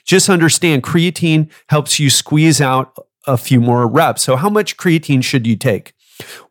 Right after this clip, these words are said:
Uh, first of all, I wanna say take creatine monohydrate and avoid the fancier versions.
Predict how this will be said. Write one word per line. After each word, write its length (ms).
Uh, 340
first 300
of 80
all, 140
I 80
wanna 240
say 200
take 300
creatine 440
monohydrate 840
and 140
avoid 340
the 80
fancier 560
versions. 640